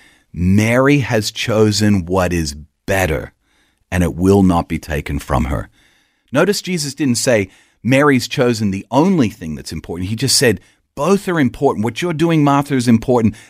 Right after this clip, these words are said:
but Mary has chosen what is better." I'll never forget after reading that story, going to the whiteboard in my office in Colorado,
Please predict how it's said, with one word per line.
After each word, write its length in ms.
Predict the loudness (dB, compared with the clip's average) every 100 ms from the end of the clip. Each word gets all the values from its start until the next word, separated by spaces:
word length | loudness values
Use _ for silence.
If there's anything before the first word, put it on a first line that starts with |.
| _
but 140 | -8
Mary 460 | -2 0 2 2 2
has 160 | 0 -2
chosen 480 | 0 0 2 0
what 160 | 2 -2
is 100 | -4
better." 400 | -6 -8 -6 -10 _ _ _ _ _ _ -12
I'll 140 | -4
never 300 | 0 4 2
forget 480 | 0 -8 -4 -6 -8 _ _ _ _ _ _
after 300 | -6 -4 -2
reading 340 | 0 2 4 2
that 200 | 2 -2
story, 400 | -4 -2 -4 -6
going 420 | -4 0 2 2
to 80 | 0
the 100 | -6
whiteboard 600 | -2 -4 -4 -6 -4 -2
in 60 |
my 180 | -2 -2
office 460 | -2 -4 -2 -4 -2
in 100 | -2
Colorado, 680 | 0 0 2 2 0 -4